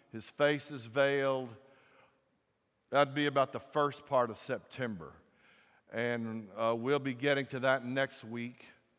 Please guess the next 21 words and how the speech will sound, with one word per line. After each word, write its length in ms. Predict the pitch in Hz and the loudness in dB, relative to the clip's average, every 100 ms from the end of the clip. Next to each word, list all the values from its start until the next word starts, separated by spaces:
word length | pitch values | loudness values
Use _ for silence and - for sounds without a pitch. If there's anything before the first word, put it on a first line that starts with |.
| _ _ _ 104 | _ _ _ -8
Uh, 160 | 104 | -6
Josh 380 | 101 127 127 123 | -2 4 4 4
will 80 | 117 | -4
be 120 | 113 | -8
talking 420 | - 127 110 113 | 0 0 0 -4
about 300 | 110 107 101 | -2 -2 -2
that. 300 | 120 104 73 - _ - _ _ _ - | -2 -2 -4 -14 _ -20 _ _ _ -8
And 220 | 117 123 | -6 0
then 320 | 165 214 226 | 6 6 6
the 100 | 202 | 2
construction 680 | 165 147 - 196 196 - 185 | -2 -8 4 6 6 4 0
of 100 | 156 | 2
the 80 | 139 | 0
tabernacle 840 | - - 208 226 190 160 143 143 | -2 6 8 8 6 6 4 0
begins, 760 | 117 127 110 127 123 131 143 - | -4 -6 -4 -2 0 -2 -4 -6
and 300 | 120 127 127 | -4 -2 4
that 340 | 147 208 233 - | 10 10 8 0
took 300 | - 170 165 - - - - - | -2 0 -2 -8 -20 -20 -20 0
approximately 960 | 131 - 185 202 208 - 160 151 139 | 0 4 12 12 12 4 0 0 -2
seven 720 | - - - 180 190 202 196 | -4 -8 8 8 8 4 0
months 680 | 180 180 180 123 117 - - | 2 4 6 4 -2 -14 -18